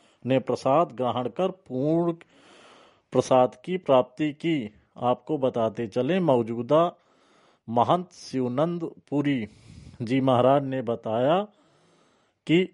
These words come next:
इस दिव्य स्थान पर हर वर्ष तीन फरवरी को श्री हरिद्वार पुरी नागा की स्मृति में विशाल भंडारे का आयोजन होता है, जिसमें क्षेत्र के ही नहीं, दूर दराज के ही हजारों भक्त श्रद्धालु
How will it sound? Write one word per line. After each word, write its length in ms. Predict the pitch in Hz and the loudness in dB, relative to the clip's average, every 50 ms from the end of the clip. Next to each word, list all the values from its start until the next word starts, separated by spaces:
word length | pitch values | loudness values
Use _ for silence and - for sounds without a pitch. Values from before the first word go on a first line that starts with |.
| _ _ - | _ _ -2
इस 260 | 170 170 160 - 147 | 0 0 0 -2 -4
दिव्य 460 | 123 113 151 165 160 - - 143 127 | -2 2 2 2 2 0 0 0 0
स्थान 440 | - - - - 123 117 117 120 113 | 0 -2 -6 -6 -4 -4 -4 -4 -4
पर 220 | - 180 185 156 - - - | -2 0 0 0 -2 -6 -10
हर 240 | - - 156 160 170 156 - - - | -4 0 0 0 0 -2 -6 -14 -10
वर्ष 400 | 117 127 143 160 165 131 - - _ - | -2 0 2 2 2 0 -4 -20 _ -14
तीन 200 | - 135 143 143 120 | -12 -10 -10 -10 -8
फरवरी 520 | - - 120 113 110 110 113 110 113 110 | -4 -2 -2 -2 -2 -4 -6 -6 -6 -10
को 200 | 107 - 165 175 196 214 214 _ _ _ _ _ _ _ _ _ _ _ _ _ _ _ _ - | -10 -8 -6 -4 -4 -4 -6 _ _ _ _ _ _ _ _ _ _ _ _ _ _ _ _ -6
श्री 300 | - - 139 139 165 170 | -2 2 2 4 4 4
हरिद्वार 480 | 143 123 131 120 113 123 127 123 123 120 | 4 2 2 0 2 2 2 2 2 0
पुरी 280 | 104 - 123 131 143 151 | -4 -8 -8 -6 -6 -6
नागा 420 | 147 127 120 117 117 107 135 131 | -4 -2 -2 -2 -2 -2 -2 -4
की 280 | 123 - - 131 143 135 | -4 -6 -8 -10 -10 -10
स्मृति 400 | - - - 117 104 - 120 113 | -10 -10 -10 -12 -10 -8 -8 -6
में 180 | 120 147 180 175 | -4 -2 -2 -2
विशाल 400 | 143 127 110 - 123 123 127 123 | 0 -2 0 2 4 4 4 4
भंडारे 500 | 107 117 117 113 110 117 113 113 117 113 | 2 -2 -2 -2 -2 0 0 0 -2 -4
का 160 | - 139 156 | -4 -2 -2
आयोजन 400 | 165 147 120 113 104 123 127 120 | 0 0 -2 -2 -4 -6 -6 -6
होता 400 | 110 120 120 - - 160 151 139 | -6 -6 -6 -2 0 2 2 4
है, 240 | 139 123 104 101 104 | 2 0 -2 -4 -8
जिसमें 360 | 110 113 110 - - 143 147 143 | -12 -12 -12 -10 -10 -10 -10 -10
क्षेत्र 500 | - - - - 139 147 151 151 - 147 | -12 -12 -6 0 0 0 0 -2 -8 -12
के 180 | 139 - 147 139 | -6 -2 -2 -2
ही 160 | 120 117 120 | 0 -2 -4
नहीं, 300 | 120 120 120 135 170 185 | -4 -4 -4 -4 -4 -4
दूर 260 | 156 131 127 123 120 113 | -2 -2 -2 -2 0 0
दराज 400 | 120 120 117 120 127 131 123 - | 2 2 4 4 2 2 -2 -6
के 140 | - 156 147 | -8 -6 -4
ही 180 | 135 131 143 151 | -4 -2 -2 -2
हजारों 500 | 135 117 120 117 120 127 143 160 185 208 - _ _ _ _ _ _ _ _ _ _ _ _ _ _ _ - | -2 0 0 -2 -2 -2 -4 -6 -10 -10 -14 _ _ _ _ _ _ _ _ _ _ _ _ _ _ _ -6
भक्त 360 | 107 104 131 175 185 185 - - | -4 0 0 0 0 -2 -8 -6
श्रद्धालु 680 | - 131 117 113 110 107 113 117 120 131 165 202 220 | -4 -2 -2 -2 -2 -2 0 0 0 -2 -2 -4 -4